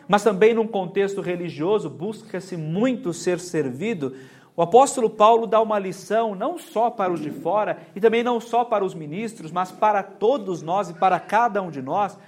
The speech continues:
de como realmente exercer um ministério, de como realmente ser cristão, a fim de impactar a vida de pessoas,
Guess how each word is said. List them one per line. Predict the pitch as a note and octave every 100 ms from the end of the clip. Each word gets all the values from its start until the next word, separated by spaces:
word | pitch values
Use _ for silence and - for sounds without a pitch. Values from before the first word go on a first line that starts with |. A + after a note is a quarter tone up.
| _ _ -
de | D#3+
como | A#3 A#3+
realmente | A#3 A3 G#3+ A#3 A3+
exercer | F#3 F3 - F#3+
um | F3+
ministério, | F3+ E3 - - F#3 F3+
de | D#3
como | - G#3
realmente | G3 G3 F3+ G3 F#3+
ser | - F3 E3+
cristão, | D3+ C#3+ - F3 E3+ E3+ - - -
a | D3
fim | F#3+
de | F#3+ F#3
impactar | G3 G3+ G3 - F#3+ G#3
a | G3
vida | C#3+ E3 E3+
de | D#3+
pessoas, | D#3+ C#3+ - F3+ F3+ B2+ -